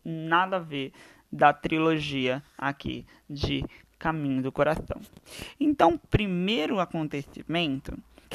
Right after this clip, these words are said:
é a morte do doutor Sócrates, que, na verdade, ele não morreu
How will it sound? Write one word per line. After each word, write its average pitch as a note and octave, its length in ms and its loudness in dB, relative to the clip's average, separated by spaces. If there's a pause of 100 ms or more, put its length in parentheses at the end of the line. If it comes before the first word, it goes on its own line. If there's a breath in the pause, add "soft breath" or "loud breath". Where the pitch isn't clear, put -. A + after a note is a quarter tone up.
(460 loud breath)
é A#3+ 140 4
a C#4+ 100 6
morte F#3+ 800 4
do F3+ 160 0
doutor E3+ 380 2
Sócrates, - 880 4 (720 soft breath)
que, G#3+ 100 -4
na B3 300 4
verdade, D#3+ 920 6 (400)
ele C#4 180 6
não C4 140 0
morreu A#3 500 -2